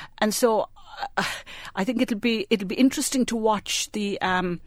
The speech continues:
the Paul Corrs who, uh, give out about politicians saying nothing and waffling, and, and will they now turn on Trump for doing the direct opposite and being very forthright? I suspect that they will, because they just don't like him.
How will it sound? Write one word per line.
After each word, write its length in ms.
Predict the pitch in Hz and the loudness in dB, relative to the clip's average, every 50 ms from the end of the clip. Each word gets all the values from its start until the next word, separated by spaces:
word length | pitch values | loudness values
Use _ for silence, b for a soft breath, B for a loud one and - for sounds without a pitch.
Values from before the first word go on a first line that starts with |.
| b b b b b b b - | b b b b b b b -2
the 60 | 196 | -2
Paul 300 | - - 220 202 196 190 | -2 0 0 0 0 0
Corrs 560 | - - 220 208 202 185 180 170 - - - B B B B B B | 0 2 4 4 4 4 4 2 0 -4 -6 B B B B B B
who, 440 | - - - 214 208 202 202 185 - - - - 170 | -10 -6 -4 -2 -2 -2 -2 -4 -4 -6 -10 -12 -10
uh, 180 | - - 180 - - - 196 160 - | -8 -8 -8 -10 -10 -10 -10 -4 -2
give 140 | 220 180 | 2 4
out 240 | 214 208 247 285 240 | 4 6 6 6 4
about 260 | 294 262 277 262 233 - _ _ _ _ - | 4 4 4 2 2 0 _ _ _ _ -4
politicians 640 | - 226 208 196 - - 208 - - 196 190 170 | -2 -2 -2 0 -2 -4 -4 -2 -2 -2 -2 -2
saying 340 | - - - 214 196 190 196 | 0 0 0 0 0 0 0
nothing 280 | 190 190 - 220 196 185 | -2 -2 -2 -2 -2 0
and 140 | 180 175 185 | 0 0 0
waffling, 440 | 185 175 - - 170 160 151 151 - - | -2 -4 -6 -4 -2 0 0 0 0 0
and, 240 | 180 170 180 165 - - | 0 2 2 0 0 0
and 240 | 185 185 185 175 180 - | 0 0 0 0 -2 -2
will 180 | - 196 196 196 | 0 0 0 2
they 160 | 180 196 190 | 2 0 0
now 400 | 196 202 202 214 240 247 226 185 B B B B - | 0 0 0 0 2 0 0 -2 B B B B -8
turn 260 | - - 214 208 202 190 | -6 -4 -2 -2 -2 -2
on 120 | 185 180 | -2 -2
Trump 320 | - - 185 196 190 - - B B B | -2 -4 -4 -4 -4 -4 -8 B B B
for 140 | - - 185 | -2 -2 -2
doing 240 | - 220 208 202 180 | 0 0 -2 -2 -2
the 80 | 196 | -2
direct 300 | - 202 202 208 202 - - - | -2 0 0 0 0 -2 0 2
opposite 460 | 220 220 - 247 190 175 180 - - - | 2 2 4 0 -4 -4 -4 -6 -4 -2
and 120 | 190 180 | -2 -2
being 120 | 190 185 175 | -2 -2 -2
very 220 | 190 190 185 185 | -2 0 0 -2
forthright? 680 | 180 - 202 175 165 - - - 160 151 139 147 - - - | -2 -2 -2 -2 -2 -4 -6 -8 -8 -6 -6 -6 -8 -4 -4
I 100 | 180 180 | -2 -2
suspect 500 | - - 180 - - 226 220 - - - | -2 -4 -6 -2 -2 -2 -2 -2 -6 -10
that 140 | - - - | -6 -2 0
they 100 | 180 175 | 0 2
will, 200 | 175 190 185 160 | 2 2 2 0
because 260 | - 156 - 175 - | 0 -4 -6 -6 -8
they 60 | 165 | -8
just 220 | - 156 - - | -8 -10 -8 -8
don't 220 | - 156 147 - 175 | -8 -8 -8 -8 -6
like 260 | 160 160 165 - - | -6 -6 -6 -6 -6
him. 140 | 139 135 | -6 -8